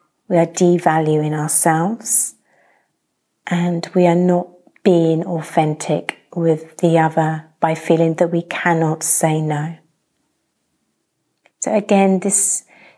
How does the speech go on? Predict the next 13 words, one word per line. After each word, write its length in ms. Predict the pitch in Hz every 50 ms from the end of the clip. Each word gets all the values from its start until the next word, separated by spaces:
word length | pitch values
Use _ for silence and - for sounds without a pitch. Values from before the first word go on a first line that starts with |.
| _ -
no 760 | 208 196 196 196 190 190 196 208 202 190 180 170 170 170 175
is, 380 | - 180 175 175 175 165 - -
is 220 | 185 170 165 -
a 160 | 170 165 160
feeling. 880 | - - - - - - 240 240 226 185 170 160 160 160 156 147 156 180 -
It's 320 | 190 180 - - - -
not 480 | 202 190 196 196 196 196 196 - - -
an 140 | 214 190 185
immediate 840 | 180 185 185 190 202 208 214 220 208 214 214 202 190 185 180 - - - _ _ _ _ _ _ _ _ _ _ _ _ _ _ _ _ _ - _ -
thought. 640 | - - - - - 190 175 160 165 - - -
It's 200 | 190 185 - -
very 420 | - - - 220 208 214 226 220 220
important 760 | 214 208 214 - - 202 185 180 180 - - 170 165 165 -